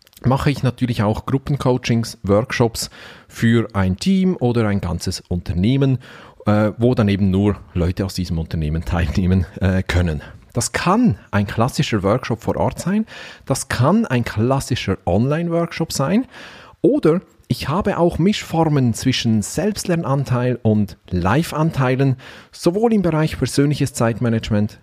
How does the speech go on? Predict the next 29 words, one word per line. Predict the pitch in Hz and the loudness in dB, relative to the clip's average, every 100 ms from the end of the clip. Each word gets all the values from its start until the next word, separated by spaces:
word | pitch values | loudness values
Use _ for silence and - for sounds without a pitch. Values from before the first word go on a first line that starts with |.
| _ | _
wie | 98 120 120 | -2 2 2
auch | 110 - | 0 0
höhere | 98 98 101 | 0 2 0
Teamproduktivität. | - 113 117 101 90 - 95 82 - 80 - - - _ - - - - | 0 0 2 0 0 -2 -2 -2 -2 -4 -6 -20 -20 _ -20 -18 -18 0
Das | 127 147 | 2 4
heißt, | 147 190 - - _ | 2 2 -2 -20 _
wir | 120 | -2
starten | 120 127 170 - 175 | 2 2 2 2 0
mit | 147 - | 0 0
einem | 113 113 | 2 4
Live-Kickoff-Workshop, | 104 107 120 165 - - _ _ - 220 214 196 101 87 - - 226 - - _ _ _ - - - | 2 2 0 -2 -8 -20 _ _ 0 0 -2 -2 2 2 2 0 0 -6 -20 _ _ _ -20 -16 0
der, | 110 110 - - - | 2 2 -2 -14 -12
je | 80 78 | -8 -6
nachdem, | - 104 131 135 - _ - | -4 0 2 2 -4 _ -6
muss | 90 - | -4 0
man | 165 | -2
dann | 160 | 0
eben | 117 120 | 0 2
auch | 175 | 2
ausdiskutieren, | 156 151 - 131 135 123 127 127 - - | 0 -2 -4 -4 -2 2 0 0 -8 -4
äh, | 110 | 0
aber | 110 98 104 110 | 2 0 0 2
in | 110 | 2
der | 101 | 2
Regel | 113 131 117 | 2 2 0
einen | 101 87 | 0 0
halben | 90 90 | -2 -2
Tag | 85 135 175 | -4 -4 -4
stattfindet. | - 139 - 135 135 135 | -2 -4 -2 -2 0 0